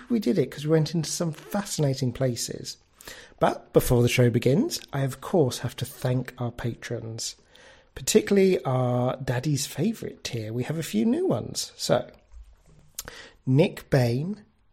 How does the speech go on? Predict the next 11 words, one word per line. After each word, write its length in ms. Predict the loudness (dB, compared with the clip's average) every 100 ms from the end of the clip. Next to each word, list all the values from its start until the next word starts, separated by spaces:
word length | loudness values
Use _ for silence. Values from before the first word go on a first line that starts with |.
| -2
Out 280 | 0 0 -2
the 80 | -2
Doorway, 600 | 4 4 4 0 -2 -8 -14 -20 _ 2
Adam 240 | 4 4
Farris, 600 | 2 2 2 2 0 -4 -6
Banjo 340 | -4 -2 -2 -4
Stewie, 580 | -6 2 2 2 -2 -8 _ 0
Brian 380 | 2 2 0 -2
C, 480 | 2 2 0 -4 -14 _
Hairy 280 | 2 4
Hypnotist, 720 | 4 2 -2 -8 -4 -4 -4